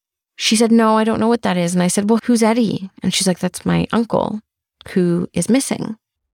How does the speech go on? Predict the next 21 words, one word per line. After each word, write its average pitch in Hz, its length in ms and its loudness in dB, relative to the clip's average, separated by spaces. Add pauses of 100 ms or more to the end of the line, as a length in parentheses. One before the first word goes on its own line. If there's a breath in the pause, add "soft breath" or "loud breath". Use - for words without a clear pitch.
(320)
And 208 420 0
it 233 100 4
was 220 160 0
an 220 120 2
incredibly 226 760 0
profound 185 400 0
experience. 165 400 -2
I 190 80 0
know 214 140 4
it 254 100 -2
seems 226 240 2
quite 196 460 0
minor 202 760 2 (300)
in 190 140 0
hindsight, 196 560 0
like, 180 160 0
when 180 120 0
I'm 175 100 0
telling 185 460 2
it, - 300 -2 (800)
but 190 180 0